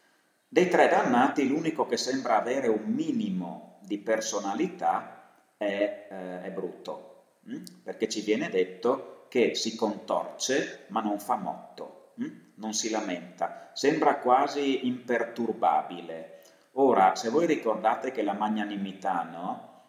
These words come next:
ehm, aveva come suo, sua caratteristica principale proprio l'essere imperturbabili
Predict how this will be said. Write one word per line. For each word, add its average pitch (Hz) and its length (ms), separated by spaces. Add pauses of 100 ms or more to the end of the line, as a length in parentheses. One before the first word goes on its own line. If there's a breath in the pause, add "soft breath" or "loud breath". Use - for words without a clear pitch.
(160)
ehm, 92 880
aveva 104 560
come 107 320
suo, 120 920
sua 120 240
caratteristica 107 840
principale 95 720
proprio 101 380
l'essere 98 440
imperturbabili 87 1300